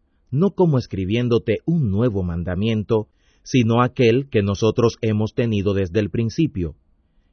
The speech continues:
que nos amemos unos a otros. Y esta es la caridad, que andemos según su mandamiento, y el mandamiento es que andéis en él como vosotros habéis oído desde el principio.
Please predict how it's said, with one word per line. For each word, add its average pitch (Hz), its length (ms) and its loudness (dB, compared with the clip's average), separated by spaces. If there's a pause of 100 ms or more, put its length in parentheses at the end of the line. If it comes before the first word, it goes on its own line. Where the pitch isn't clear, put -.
que 107 140 2
nos 92 240 -4
amemos 135 640 -2 (240)
unos 123 420 0
a 113 140 -2
otros. 80 460 -10 (840)
Y 175 120 6
esta 190 180 0
es 180 140 -2
la 175 140 0
caridad, 170 500 -2 (560)
que 127 100 0
andemos 110 500 2
según 104 300 0
su 113 140 -2
mandamiento, 110 800 -2 (600)
y 147 100 4
el 151 100 6
mandamiento 156 720 2
es 107 280 -2 (400)
que 117 120 0
andéis 101 600 0
en 151 200 0
él 110 260 -2 (440)
como 165 260 4
vosotros 175 560 0
habéis 120 400 0
oído 101 400 0
desde 92 240 -4
el 92 100 -4
principio. 87 680 -6